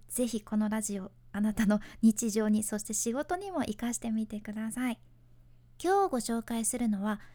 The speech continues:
シリコンバレーでリンゴアトリップという語学のオンラインスクールを運営されている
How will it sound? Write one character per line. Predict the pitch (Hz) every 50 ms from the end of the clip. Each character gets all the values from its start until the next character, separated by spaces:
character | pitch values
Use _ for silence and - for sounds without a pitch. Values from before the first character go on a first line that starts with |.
| - - -
シ | - - - 240 254
リ | 269 359 381
コ | 370 - 381 381 381
ン | 370 370 359
バ | 370 370 359
レ | 349 311 285 262
ー | 208
で | - 196 - - -
リ | 214 240 311
ン | 359 381
ゴ | 381 392 392
ア | 392
ト | 392 - - 370
リ | 370 359
ッ |
プ | - - 277 233
と | - 208 196
い | 185 185 185 185
う | 190 -
語 | - 294 349
学 | 415 415 415 - 294 247
の | 220 196 - -
オ | 196 226
ン | 240 247
ラ | 254
イ | 254 247
ン | 247
ス | - - -
ク | - 247 233
ー |
ル | 220 196 185
を | 190
運 | - 202 214 214 208
営 | 208 208
さ | - 208 202
れ | 202 190
て | - - 196
い | 190 190 190
る | 190 185